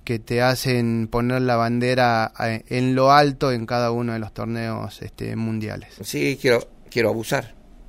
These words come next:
Speaker 2: Eh, y decir que lo, lo importante del deporte es que esto visibiliza, ¿no? Eh,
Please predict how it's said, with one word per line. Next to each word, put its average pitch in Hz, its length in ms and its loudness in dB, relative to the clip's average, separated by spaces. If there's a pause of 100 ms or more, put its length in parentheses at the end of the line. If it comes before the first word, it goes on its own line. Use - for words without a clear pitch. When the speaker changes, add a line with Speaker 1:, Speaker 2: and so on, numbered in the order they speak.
(460)
Speaker 2:
Eh, 110 800 -4 (280)
y 107 240 -4
decir 117 320 -6
que 127 100 -6
lo, 120 60 0 (200)
lo - 160 -4
importante 143 520 -6
del 113 400 -2
deporte 117 1080 -6
es - 80 -12
que 127 160 -6
esto 123 200 -8
visibiliza, 95 720 -8 (200)
¿no? 135 240 -10 (540)
Eh, 104 320 2